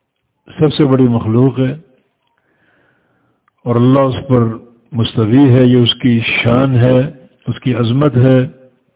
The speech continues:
ورنہ اللہ رب العزت عرش کا محتاج نہیں ہے۔ تو اس بادشاہ کی، بادشاہت کی شان کہ اس کا عرش عظیم ہے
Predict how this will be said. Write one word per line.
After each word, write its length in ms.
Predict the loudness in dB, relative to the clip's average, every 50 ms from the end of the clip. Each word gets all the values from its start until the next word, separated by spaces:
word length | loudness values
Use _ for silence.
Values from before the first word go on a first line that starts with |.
| _ _ _ _ _ _ _ _ _ _ _ _ _ _ _ _ _ _ _ _ _ _
ورنہ 280 | -4 -4 -2 0 0 2
اللہ 220 | 2 2 2 2
رب 240 | 2 2 0 0 0
العزت 460 | 0 2 2 2 2 0 0 -2 -2 -2
عرش 340 | -2 0 0 0 0 -2 -2
کا 140 | -2 -2
محتاج 880 | 0 0 0 0 0 0 0 0 0 2 2 2 2 2 0 0 -2 -4
نہیں 400 | -2 0 0 0 2 2 0 0
ہے۔ 180 | -2 -4 -8 -10 -16 _ _ _ _ _ _ _ _ _ _ _ _ _ _ _ _ _ _ _ _ _ _ _ _ _ _ _ _ _ _ _ _ _ _ _ _ _ _ _ _ _ _ _ _ _ _ _ _ _ _ _ _ _ _ _
تو 120 | -6 -6
اس 60 | -4 -4 -6 -14 -18 -20 -20 _ _ _ _ _ _ _ _ _ _ _ _ _ _
بادشاہ 640 | -16 -6 -4 -2 -2 -2 -2 -4 -2 -2 0 0 0
کی، 400 | 0 0 0 0 -2 -2 -6 -12 -18 -20 _ _ _ _ _ _ _ _ _ _ _ _ _ _ _ _ _ _ _ -12
بادشاہت 760 | -4 -2 0 0 0 -2 -2 0 0 2 2 0 0 -2 -2
کی 100 | -2 -2
شان 460 | -2 0 -2 0 0 0 0 -2 -4 -8 -10 -18 _ _ _ _ _ _ _ _ _ _ _ _ _ _ _ _ _ _ _ _ _ _
کہ 80 | -10 -8
اس 120 | -8 -6
کا 140 | -4 -4 -4
عرش 300 | -2 0 -2 -2 0 2
عظیم 520 | 2 2 2 2 2 2 2 2 2 2
ہے 160 | 0 0 -2